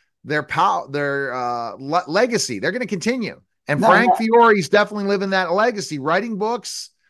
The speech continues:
Speaker 1: loving life. And how many hours a day? So Daigen is the, just the first of the series? There gonna be more of the series?
Speaker 2: Oh, there's three volumes. It covers the whole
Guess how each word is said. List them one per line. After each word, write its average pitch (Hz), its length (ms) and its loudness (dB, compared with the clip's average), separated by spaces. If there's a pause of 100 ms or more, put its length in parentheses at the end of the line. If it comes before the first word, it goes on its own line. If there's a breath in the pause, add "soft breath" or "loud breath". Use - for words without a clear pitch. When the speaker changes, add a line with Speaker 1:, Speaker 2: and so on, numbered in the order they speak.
(280)
Speaker 1:
loving 196 380 2
life. 202 460 -2
And 180 220 -6
how 185 220 -2
many 285 160 -2
hours 233 320 0
a 175 100 -8
day? 156 160 -6 (200)
So 160 440 -2 (360)
Daigen 170 560 2
is 147 200 -6
the, 139 140 -10
just 143 280 -10
the 147 80 -2
first 208 340 2
of 269 80 -2
the 247 60 -4
series? 311 360 0
There 202 100 0
gonna 170 120 -2
be 160 60 -6
more 156 300 2
of 120 80 -2
the 104 60 -14
series? 82 500 -14
Speaker 2:
Oh, 185 100 2
there's 165 220 2
three 214 280 -2
volumes. 165 560 2
It 131 100 -10
covers 151 360 -2
the 139 140 -2
whole 147 580 -2